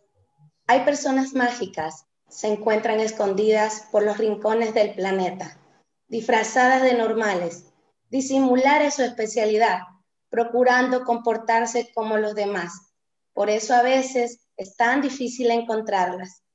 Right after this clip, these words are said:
pero cuando las descubres, ya no hay marcha atrás.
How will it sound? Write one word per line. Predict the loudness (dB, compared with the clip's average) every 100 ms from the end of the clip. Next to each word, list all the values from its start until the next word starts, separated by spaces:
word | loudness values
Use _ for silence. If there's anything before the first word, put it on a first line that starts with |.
| _ _ _
pero | -4 0 0 0
cuando | -2 0
las | -2 -4
descubres, | -6 -6 -2 2 2 0 -2 -8 -20 _
ya | -4 -2
no | -2 -2
hay | -2
marcha | -4 -6 -8
atrás. | -6 -6 -6 -8